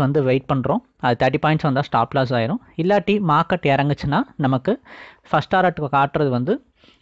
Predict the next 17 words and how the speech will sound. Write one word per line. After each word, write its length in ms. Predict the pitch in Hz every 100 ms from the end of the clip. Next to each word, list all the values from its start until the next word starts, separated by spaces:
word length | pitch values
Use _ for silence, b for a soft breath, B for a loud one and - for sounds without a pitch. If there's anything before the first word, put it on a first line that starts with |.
| -
ஃபோர்டீன் 400 | - 185 196 220 - _ b b b _ _ _
ஃபோர் 340 | - 180 185 -
சிக்ஸ்டி 260 | - 160 120
எயிட். 120 | 104 - -
So 80 | - 139
அது 100 | 127
ரீச் 140 | 143 160
அவுட் 140 | 151 123
ஆகுதான்ட்டு 400 | 117 117 113 220 - 160
நாம 220 | 123 143 240 151
வெயிட் 180 | 120 -
பண்ணி 140 | 123 113
பார்க்கலாம். 340 | 113 - 104 - - _ B B B B -
So 80 | 175
இது 80 | 156 175
பார்த்தீங்க 280 | 175 190 190
அப்படின்னா, 300 | 165 139 160